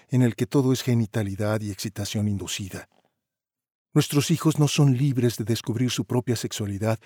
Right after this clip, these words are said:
y tomar sus propias decisiones en sus propios términos, en su propio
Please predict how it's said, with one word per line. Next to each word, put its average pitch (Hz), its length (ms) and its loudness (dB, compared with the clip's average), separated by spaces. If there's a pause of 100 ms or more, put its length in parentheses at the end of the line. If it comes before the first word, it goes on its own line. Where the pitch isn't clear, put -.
(120)
y 131 120 -4
tomar 127 340 2
sus - 220 -4
propias 156 480 0
decisiones 123 720 0
en 147 160 6
sus - 260 -2
propios 117 480 -2
términos, 131 560 -2 (340)
en 156 200 8
su - 220 2
propio 123 520 0